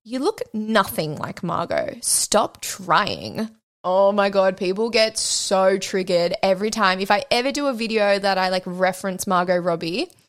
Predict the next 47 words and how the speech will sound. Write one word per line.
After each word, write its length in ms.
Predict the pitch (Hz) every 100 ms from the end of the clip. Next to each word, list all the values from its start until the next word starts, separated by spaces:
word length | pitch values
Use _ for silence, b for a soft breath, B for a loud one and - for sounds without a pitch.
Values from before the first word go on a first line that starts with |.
| b b
people 320 | 214 214 202
are 100 | 185
like, 240 | 180 190 - -
"Oh 60 |
my 120 | 240
God, 220 | 202 - -
you're 80 | 220
so 460 | - - 208 226 -
ugly. 540 | - - - 78 76 - -
How 220 | - 247
dare 320 | 240 220 220 202
you 160 | 233
think 260 | 262 254 247
you 120 | 254
look 240 | 190 185
like 180 | - 180
her? 320 | - - 101 240 B B B
Margot 360 | 262 233 233 262
Robbie 240 | 240 240
from 280 | 262 262 214
Walmart." 480 | 185 190 202 190 190
I'm 100 | 254
like, 140 | 269
"Guys, 280 | 269 285 277
shut 220 | - 277
the 80 | 370
fuck 340 | - - 247
up. 280 | 226 226 185
Just 180 | 233 226 -
enjoy 400 | 254 233 233 269
the 80 |
video. 340 | 262 214 202 196
And 340 | 214 269 -
if 140 | 233 220
you 60 |
don't 280 | 208 226 254
enjoy 280 | 254 202 196
it, 100 | 196
then 160 | 214
block 360 | 208 202 214 214
me. 180 | 190 170
Literally 640 | 180 220 277 302 302 294
block 280 | 233 247 233
me. 180 | 196 165
I 120 | 208
don't 360 | 196 214 233
care." 420 | - 202 185 139